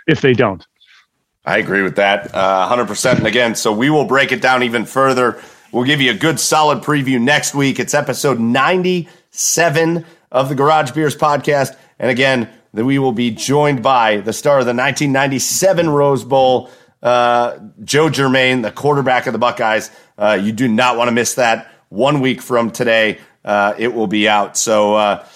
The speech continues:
Speaker 2: uh, boys, listen, I had a couple other notes, um, things that I don't think we really need to get into. We've got other guests lined up. Uh, uh, episode ninety-eight,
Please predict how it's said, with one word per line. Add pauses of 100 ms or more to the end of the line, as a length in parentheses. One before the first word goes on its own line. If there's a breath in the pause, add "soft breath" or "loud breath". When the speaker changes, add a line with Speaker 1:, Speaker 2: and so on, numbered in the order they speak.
(200 loud breath)
Speaker 2:
uh,
boys, (840)
listen,
I
had
a
couple
other
notes, (300 soft breath)
um, (440)
things
that
I
don't
think
we
really
need
to
get
into.
We've
got
other
guests
lined
up. (260 soft breath)
Uh,
uh, (100)
episode
ninety-eight,